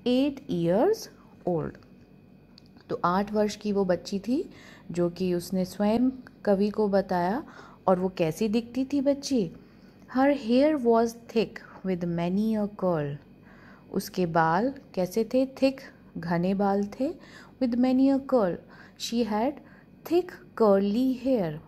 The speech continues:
उसके घुंघराले बाल थे जो काफ़ी घने थे।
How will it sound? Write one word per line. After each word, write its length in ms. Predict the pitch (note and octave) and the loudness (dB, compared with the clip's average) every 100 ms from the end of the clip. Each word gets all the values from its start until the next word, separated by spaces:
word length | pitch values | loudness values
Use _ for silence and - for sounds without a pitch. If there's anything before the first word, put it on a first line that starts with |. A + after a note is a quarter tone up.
| - - | -20 -12
उसके 520 | F3+ - - A#3+ C4+ | -12 -12 -4 -2 -2
घुंघराले 960 | A3+ G3+ A3+ G3+ F#3+ E3+ E3+ F3+ A#3+ C4 - - - | -4 -2 0 2 0 0 0 0 0 0 -4 -14 -16
बाल 360 | D#3 D#3+ D#3 D#3+ | -4 -2 0 -2
थे 280 | - A#3+ E4 | -4 -6 -6
जो 120 | G3+ | -8
काफ़ी 380 | F3 D#3 F3 D#3+ | -6 -6 -8 -8
घने 400 | E3 D#3+ E3 E3 - | -6 -6 -6 -8 -8
थे। 140 | D4+ | -8